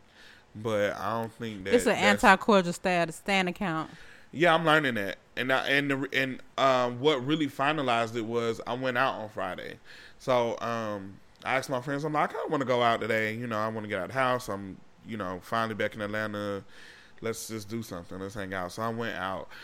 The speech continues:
Speaker 1: People that I speak to on social media very often, I mean, we D M each other.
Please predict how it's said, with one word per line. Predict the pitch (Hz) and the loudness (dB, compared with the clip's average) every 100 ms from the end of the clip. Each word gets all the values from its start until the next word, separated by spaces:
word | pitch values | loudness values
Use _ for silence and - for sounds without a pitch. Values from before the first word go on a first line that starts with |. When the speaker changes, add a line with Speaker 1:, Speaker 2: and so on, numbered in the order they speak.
| - - | -18 -8
Speaker 1:
People | - 185 208 190 | -2 0 4 6
that | 165 113 | 6 4
I | 123 | 2
speak | 135 - 147 151 - | 0 -4 -4 -4 -4
to | 170 160 147 - | -4 0 -2 0
on | 113 120 120 113 107 107 | 0 0 -2 -6 -8 -12
social | - - 113 127 - 135 | -16 -4 -2 -2 -4 -6
media | 120 113 117 117 110 101 101 104 | -6 -6 -4 -4 -2 -4 -4 -10
very | 98 110 123 131 131 | -4 0 0 0 -6
often, | - 110 110 117 110 | -4 -2 -2 -4 -6
I | 110 | -6
mean, | 110 104 | -8 -8
we | 107 | -8
D | 95 104 113 | -8 -10 -8
M | 135 | -8
each | 131 127 | -8 -4
other. | 131 127 127 127 123 123 120 120 | -2 0 -2 -2 0 0 0 -2